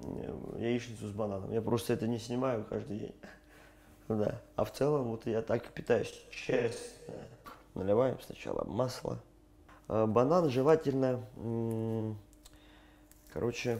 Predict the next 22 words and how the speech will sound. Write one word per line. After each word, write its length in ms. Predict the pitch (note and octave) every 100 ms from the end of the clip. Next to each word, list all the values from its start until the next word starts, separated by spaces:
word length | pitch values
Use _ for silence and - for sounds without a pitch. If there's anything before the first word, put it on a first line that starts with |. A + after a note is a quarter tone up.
| A2 - - - - - - - - - - -
если 380 | A2 C3 B2+ C#3
сильно 380 | - D3+ C#3+
мягкий 480 | C3 C3+ E3 E3 C3+
будет, 340 | A#2 A2+ G#2+ -
вот 120 | -
такие 300 | A2+ A2+ A#2+
корич-, 420 | A#2 B2 C#3+ -
коричневые 560 | C3+ C3+ C#3+ - A#2+ A2
уже, 300 | G2+ G#2+ A2 - -
он 100 | A2
в 120 | A2 -
кашу 360 | C#3+ B2+ -
превратится, 640 | - A#2 G#2+ G#2+ A2 - -
в 60 |
жижу. 360 | G#2+ A#2+ G#2+ G2+ - - - - -
У 120 | G#2+
него 180 | A#2 A2+
вкус 340 | - - A#2+
будет 360 | G2+ G2+ F#2 -
не 120 | G2+
такой 320 | G2+ - F#2+
сладкий. 500 | - G2+ F2 - -